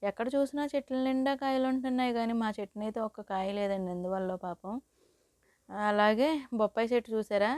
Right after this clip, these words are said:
ఇదివరకు ఎప్పుడో ఒక కొమ్మ వచ్చినప్పుడు మాత్రం దాన్ని పెద్దగా అయిపోయిన తర్వాత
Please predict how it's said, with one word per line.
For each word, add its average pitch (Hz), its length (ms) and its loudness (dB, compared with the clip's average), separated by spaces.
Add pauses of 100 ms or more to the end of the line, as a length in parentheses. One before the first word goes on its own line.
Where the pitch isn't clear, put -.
ఇదివరకు 220 400 0
ఎప్పుడో 262 260 0
ఒక 247 180 4
కొమ్మ 214 240 0
వచ్చినప్పుడు 226 460 -4
మాత్రం 202 360 0 (580)
దాన్ని 220 420 4 (360)
పెద్దగా 214 380 4
అయిపోయిన 226 380 2
తర్వాత 214 420 4